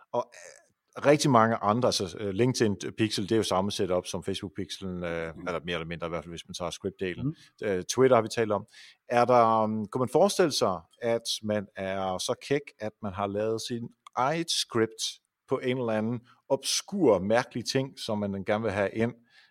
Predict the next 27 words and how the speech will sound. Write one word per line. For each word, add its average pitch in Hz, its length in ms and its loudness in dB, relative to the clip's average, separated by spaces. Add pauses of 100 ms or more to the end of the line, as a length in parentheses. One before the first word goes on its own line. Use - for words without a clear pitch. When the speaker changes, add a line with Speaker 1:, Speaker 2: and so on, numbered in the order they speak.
(100)
Speaker 1:
øh, 92 260 2
til - 120 -4
at 107 60 0
ligge 113 260 0
på 110 80 0
nogle 92 180 -2
forskellige 98 400 -4
sider? 98 420 -4 (720)
Øhm, 95 560 -4 (100)
Speaker 2:
Ja, 165 240 -2
Speaker 1:
hvordan 123 360 4
vil 143 160 2
Speaker 2:
det 165 100 2
er 185 180 -4
sagtens. 160 340 -2 (840)
Speaker 1:
Ja, 156 100 10 (280)
okay, 117 220 4 (420)
godt. 120 160 -2
Så 165 480 2
nu 190 80 4
forestiller 143 380 10
vi 104 80 6
os, 98 120 4
at - 40 -12
vi 113 60 4
har 104 140 8
det. 98 160 0